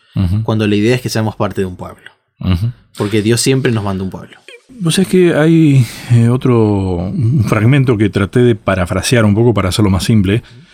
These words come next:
Speaker 1: cuando se habla justamente de la gloria de Dios que llena la tierra,
Speaker 2: Ujú.
Speaker 1: ¿no? "La tierra se llenará de la gloria de Dios cuando estemos llenos de su amor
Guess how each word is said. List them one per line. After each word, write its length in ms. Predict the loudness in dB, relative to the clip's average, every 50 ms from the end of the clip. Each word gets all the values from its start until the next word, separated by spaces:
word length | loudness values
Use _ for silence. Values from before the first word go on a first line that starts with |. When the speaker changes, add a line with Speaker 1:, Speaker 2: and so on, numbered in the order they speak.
| _ _ _
Speaker 1:
cuando 240 | -4 -2 -2 0 0
se 100 | 0 2
habla 160 | 2 2 2
justamente 480 | 0 0 0 2 2 0 0 0 -2 0
de 300 | 0 2 2 2 0 0 -2
la 180 | -4 -4 -4 -2
gloria 420 | 0 2 2 4 4 4 2 2
de 120 | 0 0 0
Dios 240 | 0 0 0 0 -2
que 120 | -2 -2
llena 300 | 0 2 2 4 4 2
la 140 | 2 0 -2
tierra, 400 | 0 0 0 2 0 -2 -2 -2
Speaker 2:
Ujú. 400 | -2 -2 -2 -2 -4 -4 -6 -8 -10 _ -4
Speaker 1:
¿no? 260 | -2 -2 -2 -2 -4 -6 _ _ _ _ _ _ -20 -20 -20 -20 -20 _ _ _ _ _ -2
"La 240 | 0 2 2 2 0
tierra 440 | 0 0 2 2 4 4 2 0 0
se 160 | 2 2 2
llenará 480 | 2 2 2 2 2 2 2 2 0 0
de 120 | 0 0
la 140 | 0 0 2
gloria 420 | 2 2 2 2 2 2 2 2 2
de 100 | 2 2
Dios 380 | 2 2 2 0 0 -4 -8 -6
cuando 320 | -2 0 2 2 2 2
estemos 500 | 0 0 0 0 2 2 4 4 4 4 4
llenos 460 | 4 4 2 2 0 0 -4 -6 -8 -8
de 140 | -6 -6 -8
su 180 | -6 -6 -6
amor 400 | -2 0 0 2 2 0 0 -4